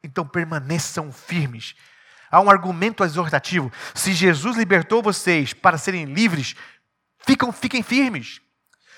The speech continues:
Não se sujeitem. Não deixem a contaminação da religião macular o pensamento de vocês no Evangelho.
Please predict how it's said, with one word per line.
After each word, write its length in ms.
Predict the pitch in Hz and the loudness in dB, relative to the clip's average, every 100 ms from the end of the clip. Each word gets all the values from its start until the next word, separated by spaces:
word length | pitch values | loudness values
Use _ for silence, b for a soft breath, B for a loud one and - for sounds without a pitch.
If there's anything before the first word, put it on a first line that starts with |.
| b b - | b b -2
Não 200 | 170 269 | 2 2
se 140 | 254 | 2
sujeitem. 840 | 226 233 151 226 262 - 151 110 _ _ _ b b | -6 -6 0 0 0 -4 -8 -10 _ _ _ b b
Não 240 | 220 220 | 0 2
deixem 480 | 160 220 285 - 202 | 4 4 4 2 -2
a 60 | 196 | -2
contaminação 760 | 208 214 214 196 147 - 247 | 2 2 4 4 2 2 2
da 80 | 240 | 2
religião 720 | 202 185 165 131 220 254 160 127 _ b b b | 2 0 -2 -2 -2 -4 -8 -16 _ b b b
macular 500 | b 240 247 170 240 | b 4 4 6 8
o 60 | 254 | 6
pensamento 380 | 220 202 180 208 | 2 2 2 0
de 100 | 175 | -2
vocês 420 | 160 - 233 175 | -2 -2 -2 -2
no 120 | 160 | -2
Evangelho. 500 | 151 143 123 117 101 | -2 -2 -2 -2 -4